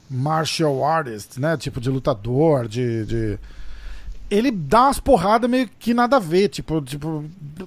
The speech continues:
"Ah, ó, tem a cabeça aqui, eu vou acertar." <laughs> Entendeu? Tipo,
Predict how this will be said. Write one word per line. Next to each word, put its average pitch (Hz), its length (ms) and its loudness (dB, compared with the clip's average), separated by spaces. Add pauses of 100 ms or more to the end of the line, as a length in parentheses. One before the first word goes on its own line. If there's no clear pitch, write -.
(200)
"Ah, 349 280 2
ó, 214 100 4
tem 240 140 -2
a 240 40 -4
cabeça 226 440 4
aqui, - 120 0
eu 233 60 6
vou 254 60 4
acertar." 202 540 2
<laughs> 254 380 6
Entendeu? 233 400 4
Tipo, 170 200 0